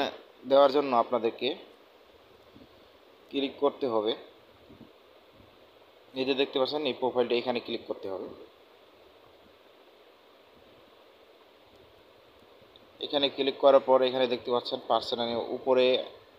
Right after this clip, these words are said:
click করে দিবেন আপনারা। উপরে click করে এখানে profile ছবি change করতে পারেন আপনাদের ইচ্ছা মতো। তারপরে নিচে এখানে দেখতে পাচ্ছেন, এখানে সব information দিবেন, real name দিবেন আপনার, তারপরে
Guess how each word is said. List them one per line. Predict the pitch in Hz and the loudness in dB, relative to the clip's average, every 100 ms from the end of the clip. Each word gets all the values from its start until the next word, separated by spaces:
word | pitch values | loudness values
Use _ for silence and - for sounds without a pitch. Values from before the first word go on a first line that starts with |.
| - - - - - | -20 -20 -20 -20 -14
click | 131 123 - | -6 -4 -2
করে | 117 101 | -2 -2
দিবেন | 95 95 | -6 -8
আপনারা। | 98 139 - - - - - - - - - - - - - - - - - - - 113 | -8 -10 -14 -20 -20 -20 -20 -20 -20 -20 -20 -20 -20 -20 -20 -20 -20 -20 -20 -20 -18 -4
উপরে | 131 131 | -2 0
click | 139 131 - | -2 -2 2
করে | 127 | 2
এখানে | 123 123 123 123 120 | 2 0 0 0 2
profile | 127 127 120 | 2 4 2
ছবি | 131 120 - | 0 -2 -4
change | 117 - | -4 -6
করতে | 123 120 | -4 2
পারেন | 107 107 127 104 | 2 2 -4 -6
আপনাদের | 110 101 107 | -4 -4 -6
ইচ্ছা | 107 - 104 | -4 -4 -4
মতো। | 101 135 - - - - - - - - - - - - - - - - - - - - - - - - - - 127 | -6 -8 -10 -20 -20 -20 -20 -20 -20 -20 -20 -20 -20 -20 -20 -20 -20 -20 -20 -20 -20 -20 -20 -20 -20 -20 -20 -6 -2
তারপরে | 123 131 131 131 | 0 2 2 2
নিচে | 131 135 135 123 | 0 2 4 2
এখানে | 127 123 117 | 2 -2 -2
দেখতে | - 120 | -2 -2
পাচ্ছেন, | 120 143 135 | -2 -4 -4
এখানে | 117 117 117 117 113 - | -2 -2 -2 -2 -4 -2
সব | 113 110 | -2 -2
information | 110 117 117 120 | -6 -6 -6 -4
দিবেন, | 135 117 110 | -4 -2 2
real | 123 120 117 | 4 4 2
name | 117 113 | -4 -4
দিবেন | 117 117 117 | -2 0 -2
আপনার, | 117 160 - - - - - - 123 | -2 -6 -6 -18 -20 -20 -20 -6 0
তারপরে | 113 120 | 0 2